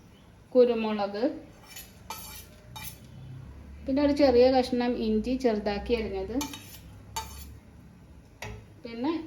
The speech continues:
കുറച്ച് കറിവേപ്പില, ഇതെല്ലാം ഇട്ട് കൊടുത്തിട്ട് ഇതിലേക്ക് റവ ഇട്ട് കൊടുക്കാം. ഒരു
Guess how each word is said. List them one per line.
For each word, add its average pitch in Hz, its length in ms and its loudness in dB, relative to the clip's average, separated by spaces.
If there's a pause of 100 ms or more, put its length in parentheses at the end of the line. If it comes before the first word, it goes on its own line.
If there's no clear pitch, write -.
കുറച്ച് 233 340 2
കറിവേപ്പില, 185 540 0 (880)
ഇതെല്ലാം 220 380 -4
ഇട്ട് 214 180 -6
കൊടുത്തിട്ട് 185 420 -4 (1500)
ഇതിലേക്ക് 247 420 -12
റവ 240 160 -2 (100)
ഇട്ട് 247 200 -6
കൊടുക്കാം. 214 340 -2 (1200)
ഒരു 269 120 6